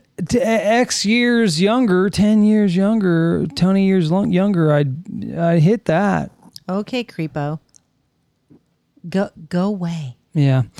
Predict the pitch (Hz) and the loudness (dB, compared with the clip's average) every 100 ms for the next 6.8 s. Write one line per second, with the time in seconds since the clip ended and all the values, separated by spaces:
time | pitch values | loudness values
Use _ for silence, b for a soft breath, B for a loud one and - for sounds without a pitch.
0 | B B 175 240 254 - 185 175 180 165 | B B 0 2 0 0 2 4 2 2
1 | 160 165 185 185 170 156 151 147 147 156 | 2 2 2 2 2 2 2 4 2 0
2 | - 151 147 147 147 147 143 147 170 180 | 0 0 2 2 2 2 2 0 -4 -10
3 | - - 175 139 113 147 - - 208 226 | -8 -2 0 0 0 0 -2 -2 0 2
4 | 147 123 147 156 _ _ _ _ _ - | 4 2 0 -2 _ _ _ _ _ -10
5 | 165 175 180 175 170 160 147 139 143 160 | -6 -4 -4 -4 -6 -6 -8 -8 -8 -6
6 | 160 156 175 156 170 - 123 127 | -6 -6 -6 -4 -6 -6 -8 -8